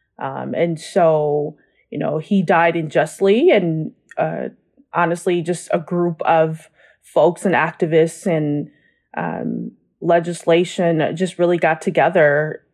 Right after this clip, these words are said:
and created a group to fight for Ye Hyung. Um, this group consisted of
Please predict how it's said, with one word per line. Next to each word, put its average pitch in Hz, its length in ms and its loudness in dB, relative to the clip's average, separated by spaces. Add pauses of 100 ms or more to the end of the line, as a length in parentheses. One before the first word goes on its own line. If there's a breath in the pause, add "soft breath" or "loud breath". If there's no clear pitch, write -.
(100)
and 151 480 -2
created 160 400 0
a 147 60 0
group 160 600 -6
to 147 540 -6
fight 165 360 -2
for 156 500 0 (420)
Ye 170 200 -2
Hyung. 165 580 -2 (460 soft breath)
Um, - 500 -6
this 170 560 0 (100)
group 170 520 -4
consisted 170 520 -4
of 160 360 2